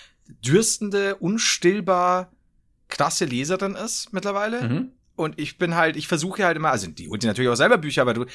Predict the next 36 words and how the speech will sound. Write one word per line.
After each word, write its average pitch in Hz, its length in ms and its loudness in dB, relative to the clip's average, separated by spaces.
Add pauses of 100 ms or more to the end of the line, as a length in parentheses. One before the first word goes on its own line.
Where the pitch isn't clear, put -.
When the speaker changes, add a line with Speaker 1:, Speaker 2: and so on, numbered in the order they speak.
(140)
Speaker 1:
kennst 196 220 -2
ja 180 120 6
so, 131 120 0
als 127 180 -4
Sohn 151 240 -2
versuchst 151 320 -6
du 160 40 -2
das 131 120 -4
deiner 120 200 0
Mutter 147 400 0 (120)
warm 123 240 4
und 113 100 -2
sexy 151 440 -2
wie 123 80 -2
möglich 143 240 -6
zu 196 100 -4
machen. 190 120 2
Speaker 2:
Klar. 190 240 2 (760)
Speaker 1:
Ähm, 165 80 -6
ja, 131 240 -6
und 117 400 -6 (340)
das - 220 -8
ist - 180 -6
alles 160 300 -2
nett. 170 100 -4 (280)
Was 160 100 2
ich 185 60 0
damit 175 180 2
sagen 170 320 2
will, 202 200 -2 (380)
ich - 80 -12
glaube, 127 220 2
ich 147 80 -4
habe 143 100 -4
ein 135 40 -10
Problem. 107 400 -10